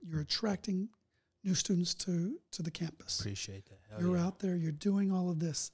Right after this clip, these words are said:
Speaker 1: And, and you're teaching.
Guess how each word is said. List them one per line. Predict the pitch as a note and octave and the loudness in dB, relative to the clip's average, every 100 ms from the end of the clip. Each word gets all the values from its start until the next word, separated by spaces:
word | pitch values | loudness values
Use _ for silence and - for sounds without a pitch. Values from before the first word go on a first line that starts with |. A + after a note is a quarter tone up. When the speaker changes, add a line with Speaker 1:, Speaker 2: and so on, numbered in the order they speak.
| _ | _
Speaker 1:
And, | F#3+ F#3+ F#3 E3+ _ _ _ _ _ _ _ _ _ _ _ _ _ _ _ _ _ _ _ _ - | 2 4 2 -2 _ _ _ _ _ _ _ _ _ _ _ _ _ _ _ _ _ _ _ _ 2
and | G3 F3+ | 4 6
you're | E3+ D#3+ | 6 4
teaching. | - - - D4+ - - A3+ | 2 2 0 -2 2 4 2